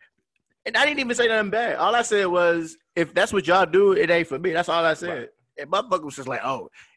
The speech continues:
Speaker 1: that is from a, a, a, a heterosexual male." Uh,
Speaker 2: Hold on,
Speaker 1: a,
Speaker 2: we
Speaker 1: no,
Speaker 2: not,
Speaker 1: not
Speaker 2: hold up.
Speaker 1: hetero.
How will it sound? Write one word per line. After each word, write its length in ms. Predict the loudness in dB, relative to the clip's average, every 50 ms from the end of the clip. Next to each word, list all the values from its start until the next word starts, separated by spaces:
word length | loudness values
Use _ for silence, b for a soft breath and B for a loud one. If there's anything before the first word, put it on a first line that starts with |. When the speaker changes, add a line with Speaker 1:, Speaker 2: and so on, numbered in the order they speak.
| _
Speaker 1:
that 160 | -6 -4 -2 0
is 180 | 0 0 0
from 180 | -2 -4 -4 -2
a, 40 | -4
a, 20 |
a, 600 | -4 -4 -4 -6 -4 -4 -4 -4 -4 -4 -6 -8 -10 -10
a 20 | -8
heterosexual 680 | -6 -6 -6 -6 -8 -10 -12 -12 -12 -10 -12 -12 -12 -10
male." 440 | -10 -10 -8 -8 -10 -10 -10 -12 -14 B B B B _ _ _ -12
Uh, 440 | -10 -8 -8 -8 -10 -10 -12 -14 -16 -16 -12
Speaker 2:
Hold 180 | -8 -2 0 0
on, 60 | 0
Speaker 1:
a, 40 | 0
Speaker 2:
we 60 | 0 0
Speaker 1:
no, 100 | 0 2
Speaker 2:
not, 40 | 2
Speaker 1:
not 20 | 2
Speaker 2:
hold 120 | 2 2
up. 40 | 0
Speaker 1:
hetero. 320 | 0 0 -2 -4 -6 -8